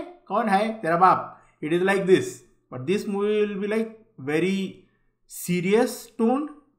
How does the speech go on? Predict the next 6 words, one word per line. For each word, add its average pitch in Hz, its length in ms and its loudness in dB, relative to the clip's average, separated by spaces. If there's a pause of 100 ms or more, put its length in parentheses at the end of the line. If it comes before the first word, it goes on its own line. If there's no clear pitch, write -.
(400)
and 135 580 -8 (220)
it 151 200 -10
will 185 160 2
make 175 380 -2
you, 190 480 -2
like 139 200 -8